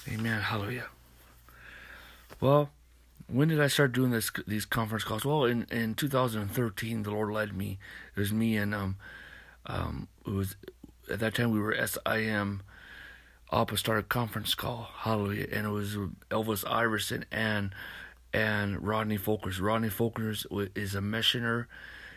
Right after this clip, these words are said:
He was a person that was, um, you know, a farmer, and, and he,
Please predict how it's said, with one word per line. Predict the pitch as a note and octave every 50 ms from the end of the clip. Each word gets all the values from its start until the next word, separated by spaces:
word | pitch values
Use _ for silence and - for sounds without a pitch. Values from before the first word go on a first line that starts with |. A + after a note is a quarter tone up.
| -
He | - - A#2
was | A#2+ A2
a | G#2+
person | G2+ - B2+ B2 A#2 - - B2 A#2 A2+
that | A2 G#2 G#2 G2
was, | F#2+ A2 G#2 F#2+ G2 G#2+
um, | G#2 G2+ G2 G2 G2 F#2+ F2+ - - - - - - - - - - - - - - - - - -
you | - -
know, | G2+ G#2 G2+
a |
farmer, | F#2+ - - A#2+ C3 C3+ B2 A2 G#2 G#2+ A2+ A2+ - - - - -
and, | - G#2 G#2 G2+ G2 G2 F#2 -
and | - G#2 G#2 G2+
he, | G2+ G2+ G#2 G#2 G#2 G#2+